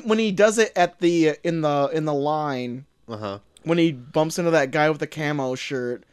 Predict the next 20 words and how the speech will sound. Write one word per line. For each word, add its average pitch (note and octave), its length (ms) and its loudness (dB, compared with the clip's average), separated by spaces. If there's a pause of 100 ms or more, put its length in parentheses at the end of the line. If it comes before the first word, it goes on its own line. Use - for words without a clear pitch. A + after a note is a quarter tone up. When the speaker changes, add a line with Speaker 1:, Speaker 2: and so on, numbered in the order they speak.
(360)
Speaker 1:
like, D3+ 160 -4
camo, F3 440 2
like, D3 220 2
moo-moo, C#3 760 -2
it - 20 -2
looks D#3+ 280 0
Speaker 2:
Yeah. C#3 60 -2
Speaker 1:
like. C3 160 -6
Jesus F3 340 0
Christ. D3 540 -2
Speaker 2:
<laughs> - 80 -20
It's - 220 -14
like D3 120 -6
a C3 80 -2
camo C3+ 520 -2
trench A2+ 520 -10
coat. - 160 4
Speaker 1:
<laughs> - 120 -2 (360)
Speaker 2:
It's D#4 140 6
the C#3+ 80 4